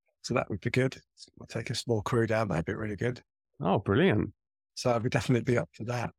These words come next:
Speaker 2: Yeah.
Speaker 1: You know, I just feel a bit quite renewed to do more music 'cause of the thirty-second Song campaign. It, it, I enjoyed it, but now it's kind of, I can't do it anymore. It's,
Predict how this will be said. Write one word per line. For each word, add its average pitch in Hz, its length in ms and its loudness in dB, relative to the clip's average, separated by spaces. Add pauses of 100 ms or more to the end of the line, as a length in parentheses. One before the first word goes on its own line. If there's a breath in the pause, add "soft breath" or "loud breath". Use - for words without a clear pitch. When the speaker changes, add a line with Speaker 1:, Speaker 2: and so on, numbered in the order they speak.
(220)
Speaker 2:
Yeah. 190 340 4 (300)
Speaker 1:
You 156 140 6
know, 147 140 6
I 151 100 8
just - 240 -2
feel 151 160 10
a 135 40 8
bit 147 200 2 (440)
quite 147 240 4
renewed 135 400 8
to 147 80 4
do 135 180 6
more 135 180 6
music 139 460 6
'cause 123 180 4
of 139 120 2 (880)
the 143 60 -2
thirty-second 160 520 4
Song 160 240 6
campaign. 156 580 6 (960)
It, - 180 2
it, 165 80 4 (240)
I 143 220 2
enjoyed 147 380 8
it, 151 120 4
but 139 120 2
now 139 100 6
it's 139 100 2
kind 143 160 4
of, 120 140 2 (380)
I 113 80 -4
can't 139 360 0
do 127 160 6
it 120 60 8
anymore. 123 520 6
It's, - 260 -4